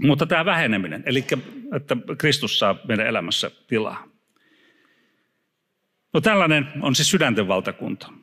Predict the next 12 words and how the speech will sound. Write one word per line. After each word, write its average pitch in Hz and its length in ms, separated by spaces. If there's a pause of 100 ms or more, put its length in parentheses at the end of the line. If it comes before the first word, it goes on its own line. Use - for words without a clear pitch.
(800)
tai 120 120
se 131 100
ulottuvuus 104 540
tästä - 280
taivaan 104 460 (240)
valtakunnasta. - 680
No, 165 80
sitten 220 320
on 143 120
tää 160 120
Kristuksen 156 600
valtakunta. - 680